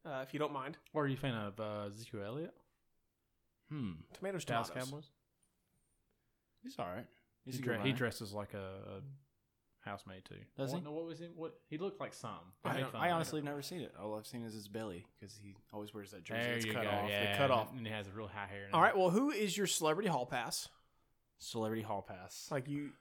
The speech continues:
Speaker 2: Zach, what is a celebrity hall pass?
Speaker 1: Yeah, okay, so, uh, if you were to cheat on your girlfriend and she knows this,
Speaker 2: And
Speaker 1: but you
Speaker 2: allowed
Speaker 1: would,
Speaker 2: it.
Speaker 1: but you would never cheat on your girlfriend 'cause you love her very much.
Speaker 3: Correct.
Speaker 1: Um,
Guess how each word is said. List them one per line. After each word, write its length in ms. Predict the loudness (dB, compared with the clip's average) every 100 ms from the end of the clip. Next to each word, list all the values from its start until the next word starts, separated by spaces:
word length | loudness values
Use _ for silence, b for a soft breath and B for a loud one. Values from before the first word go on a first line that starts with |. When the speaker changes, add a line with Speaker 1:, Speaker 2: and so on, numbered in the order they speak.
| 4
Speaker 2:
Zach, 280 | 8 8 10
what 100 | 8
is 100 | 8
a 60 |
celebrity 440 | 0 4 4 4 2
hall 120 | 2
pass? 380 | 2 -4 -6 -10 2
Speaker 1:
Yeah, 200 | 10 10
okay, 280 | 12 10 10
so, 400 | 12 12 12 12
uh, 380 | 10 12 12 12
if 180 | 8 0
you 160 | 0
were 200 | 8 8
to 60 | 8
cheat 160 | 6 4
on 80 |
your 120 | 4 6
girlfriend 680 | 8 6 8 8 8 4 -6 -14 0
and 140 | 2
she 140 | 4 8
knows 280 | 8 8 4
this, 360 | -2 -2 -6 -12 _ -8
Speaker 2:
And 100 | 0
Speaker 1:
but 40 | 4
you 60 |
Speaker 2:
allowed 180 | 12 12
Speaker 1:
would, 160 | 12 10
Speaker 2:
it. 60 | 10
Speaker 1:
but 160 | 10
you 80 | 10
would 100 | 8
never 360 | 12 12 12 12
cheat 180 | 12
on 60 | 8
your 80 | 8
girlfriend 400 | 4 0 -2 -12
'cause 140 | -8 -2
you 80 |
love 120 | 2 2
her 60 |
very 160 | 4 4
much. 240 | 4 0 B B
Speaker 3:
Correct. 260 | -4 2
Speaker 1:
Um, 640 | 10 12 12 10 4 -2